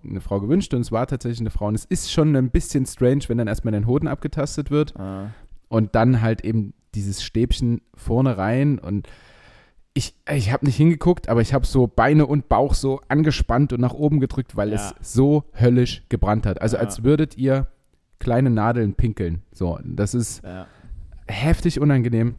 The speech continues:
Speaker 1: Und, äh, allein dieses Ding, danach hat's noch so ein bisschen gejuckt die ganze Zeit im Penis, ne? Und ist auch so ein bisschen gebrannt, einfach nur beim Hinsetzen.
Speaker 2: Ja, ja, das, das wollte ich sagen.
Speaker 1: Und
Speaker 2: Ich hatte, ich hatte danach, ne, bei,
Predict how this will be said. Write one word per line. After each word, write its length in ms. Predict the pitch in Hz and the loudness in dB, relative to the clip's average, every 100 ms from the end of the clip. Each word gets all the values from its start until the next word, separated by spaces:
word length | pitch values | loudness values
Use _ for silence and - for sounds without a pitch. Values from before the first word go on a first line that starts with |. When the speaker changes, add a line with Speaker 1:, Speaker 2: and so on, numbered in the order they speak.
| _ _ - _ _ _ - - | _ _ -20 _ _ _ -20 2
Speaker 1:
Und, 400 | 113 113 113 110 | 4 6 4 4
äh, 180 | 107 107 | 2 4
allein 280 | 117 120 143 | 4 4 4
dieses 240 | 127 123 | 2 0
Ding, 220 | - 180 131 | 2 4 4
danach 300 | 113 131 - - _ - | 4 2 -2 -16 _ -10
hat's 180 | - 123 | -4 0
noch 100 | 120 | 2
so 100 | 131 | 2
ein 80 | 120 | 0
bisschen 260 | - 120 | -2 -4
gejuckt 400 | 104 101 147 - | -2 0 0 0
die 80 | 139 | -2
ganze 300 | 127 127 127 | 0 -2 -4
Zeit 340 | - 123 123 | -2 0 0
im 80 | 117 | -2
Penis, 320 | 117 123 127 | -2 -2 -2
ne? 160 | 147 135 | -2 -2
Und 160 | 117 110 | -2 -4
ist 80 | |
auch 120 | 110 - | -4 -2
so 100 | 123 | 0
ein 80 | |
bisschen 240 | 113 - 127 | 0 0 -2
gebrannt, 420 | 101 - 120 165 | -2 -2 -2 0
einfach 160 | 120 131 | 0 0
nur 80 | |
beim 160 | 107 98 | 0 -2
Hinsetzen. 680 | - 180 170 185 - 180 190 | 0 0 0 -2 -2 -6 -4
Speaker 2:
Ja, 80 | 143 | -2
ja, 160 | 135 | -4
das, 280 | 120 135 - 135 | -4 -4 -4 -4
das 220 | 143 - | -2 -2
wollte 100 | 143 | -2
ich 80 | 117 | 0
sagen. 220 | 120 131 | 2 0
Speaker 1:
Und 40 | |
Speaker 2:
Ich 120 | 101 123 | -2 -8
hatte, 180 | - - | -10 -18
ich 140 | - | -10
hatte 120 | 127 - | -8 -4
danach, 500 | 113 107 131 156 120 _ | -4 -4 -4 -6 -12 _
ne, 160 | 113 107 | -8 -2
bei, 360 | 120 113 107 | 0 0 -4